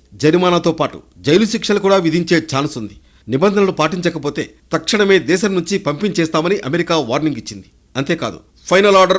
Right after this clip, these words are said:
అందుకున్న వారు ఒకరోజు అధికంగా ఉంటే రోజుకు తొమ్మిది వందల తొంభై ఎనిమిది డాలర్లు ఫైన్, సొంతంగా వెళ్లకపోతే వెయ్యి నుంచి ఐదు వేల డాలర్ల ఫైన్ విధిస్తారు.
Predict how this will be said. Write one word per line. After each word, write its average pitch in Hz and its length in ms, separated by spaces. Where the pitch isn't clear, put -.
అందుకున్న 175 340
వారు 135 260
ఒకరోజు 190 400
అధికంగా 190 420
ఉంటే 143 320
రోజుకు 208 320
తొమ్మిది 202 340
వందల 214 140
తొంభై 180 280
ఎనిమిది 180 220
డాలర్లు 165 400
ఫైన్, 120 420
సొంతంగా 185 500
వెళ్లకపోతే 170 680
వెయ్యి 202 260
నుంచి 214 280
ఐదు 160 180
వేల 190 160
డాలర్ల 165 380
ఫైన్ 160 300
విధిస్తారు. 131 560